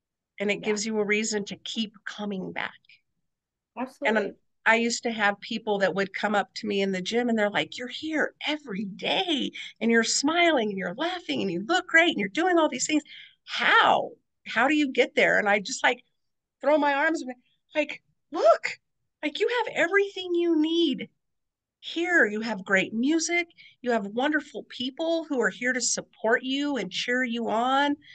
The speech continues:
Speaker 1: You have these cool, amazing toys, and you have the ability to push yourself harder than you have ever pushed yourself before. And you get to see that you are capable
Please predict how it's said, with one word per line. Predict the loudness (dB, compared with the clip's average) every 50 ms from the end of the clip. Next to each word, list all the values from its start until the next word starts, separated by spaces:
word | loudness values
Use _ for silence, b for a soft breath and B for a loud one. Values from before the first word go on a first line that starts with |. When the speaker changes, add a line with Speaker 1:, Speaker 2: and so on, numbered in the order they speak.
| B B B B B B B _ -6
Speaker 1:
You | -4 -4
have | 0 0 0 0 0
these | -2 -4 -2 -2
cool, | -4 -4 -8 -8 -4 -2 0 0 0 0 0 0
amazing | 0 0 0 -2 -2 -4 -4 -4 -4 -4 -4 -6
toys, | -6 -6 -4 0 0 0 0 -2 -2
and | -2 -2 0
you | -2 -2
have | -2 -4 -4 -4
the | -2 -2 -2
ability | -2 0 0 0 2 2 2 0 -2
to | -2
push | -4 -6 _ -6 -4 -4 -2 -2
yourself | -2 -2 -2 -2 0 2 2 2 2 0 _ _ _ _ _ _ _ _ _ _ _ _
harder | -2 2 4 4 6 6 4 4 4 0 -2 -10 _ _ _ _ _ _ _
than | -2 0
you | 0 0
have | 0 -2 -4 -4
ever | -2 -2 0 -2 -2
pushed | -4 -4 -6 -6 -6 -4 -6
yourself | -6 -4 -4 -4 -4 -4 -6 _
before. | -12 -12 -10 -6 -4 -2 -2 -2 -4 -6 B B B B B B B _ _ _ _ _ -4 0
And | 0 2
you | 2 0 0
get | -2 -4 -4
to | -4 -2
see | 0 0 0 0 0 -2 -2
that | -2 -4 -4 -2
you | -2 -4 -4 -4 -6
are | -8 -8 -8 -8
capable | -10 -8 -4 -2 -2 -2 -2 -2 -4 -4 -4 -6 -8 -8